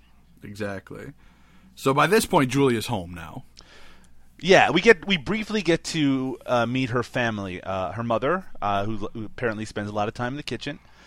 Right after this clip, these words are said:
Speaker 2: Uh,
Speaker 1: Mm-hmm.
Speaker 2: her father, who's, uh,
Speaker 1: Who apparently pays attention to nobody.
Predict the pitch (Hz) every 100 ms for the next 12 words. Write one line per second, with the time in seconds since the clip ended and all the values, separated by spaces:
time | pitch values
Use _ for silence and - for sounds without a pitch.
0 | - - 104 101 104 135 - 135 131 156
1 | 175 - 120 107 113 104 101 135 120 -
2 | - 143 139 127 139 127 120 120 117 117
3 | 110 113 110 104 90 87 135